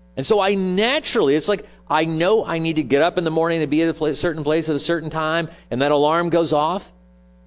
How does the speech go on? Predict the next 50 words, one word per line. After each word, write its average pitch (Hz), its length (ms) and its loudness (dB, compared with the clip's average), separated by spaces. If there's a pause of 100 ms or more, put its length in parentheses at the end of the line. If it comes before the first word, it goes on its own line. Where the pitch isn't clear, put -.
(260)
And 123 80 -2
then 139 100 -2
Satan 175 400 0
develops 156 420 0
something 165 360 -2
called 147 260 -2
the 139 100 2
snooze 165 560 -2
button 190 480 -2 (580)
that 127 120 2
he 185 120 0
put 170 220 0
on 160 160 2
every 175 340 0
alarm 165 380 2
clock 165 320 0
in 160 60 -2
America, 156 380 0
and 156 80 0
we 131 120 0
hit 214 320 0
that 170 160 2
snooze 185 400 0
button. 160 420 2 (140)
Why? 175 460 2
Because 170 420 0
I'm 156 240 -2
so 208 760 0
much 185 340 -4
better 170 280 2
thinking 190 580 -2
at 147 120 -4
five 165 360 0
A 160 180 0
M 190 280 0
than 151 120 2
I 135 120 2
am 165 360 0 (200)
at 120 120 -16
nine 156 360 0
P 175 240 0
M 196 180 0
the 156 80 2
night 151 200 0
before 151 360 2
when 156 140 0
I 123 80 0
set 175 320 -2
that 175 100 2
alarm. 175 480 0